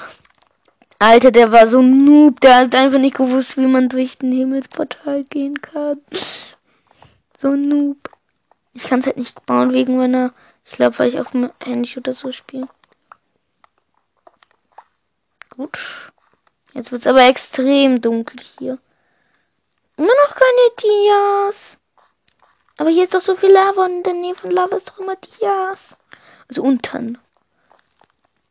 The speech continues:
Ah! Puh, ein Sch- Ah! Puh. Alter, Alter, Alter, Alter, Alter. Das sind gar keine Mine-,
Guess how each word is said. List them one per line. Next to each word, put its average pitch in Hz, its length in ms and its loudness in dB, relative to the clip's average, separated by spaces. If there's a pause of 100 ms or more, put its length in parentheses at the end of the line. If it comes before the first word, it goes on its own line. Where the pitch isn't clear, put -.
(460)
Ah! 427 260 4 (140)
Puh, - 160 -18 (540)
ein - 420 -20
Sch- - 120 -20 (4000)
Ah! - 180 -4 (180)
Puh. - 200 -18 (680)
Alter, - 200 -20 (280)
Alter, - 200 -20 (300)
Alter, - 220 -20 (340)
Alter, - 180 -20 (300)
Alter. - 160 -20 (1400)
Das - 260 -6
sind 330 320 0
gar 311 220 2
keine 302 260 -6
Mine-, 269 380 -4